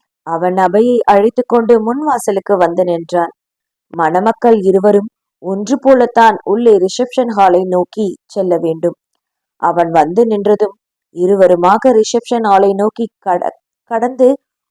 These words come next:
உள்ளே செல்ல செல்ல அதன் வடிவமைப்பும் பிரம்மாண்டமும் நர்மதாவை பயமுறுத்தியது என்றுதான் கூற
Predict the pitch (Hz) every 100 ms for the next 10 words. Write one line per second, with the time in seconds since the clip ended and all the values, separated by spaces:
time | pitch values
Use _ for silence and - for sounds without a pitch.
0 | - 285 330 349 - 269 247 247 254 226
1 | 208 220 _ _ _ 170 170 175 160 156
2 | 156 190 233 202 190 - 170 165 _ -
3 | 165 170 240 233 180 180 175 _ _ _
4 | _ 165 170 180 233 220 196 185 151 170
5 | 160 214 196 170 - 180 170 165 165 175
6 | 185 220 - 185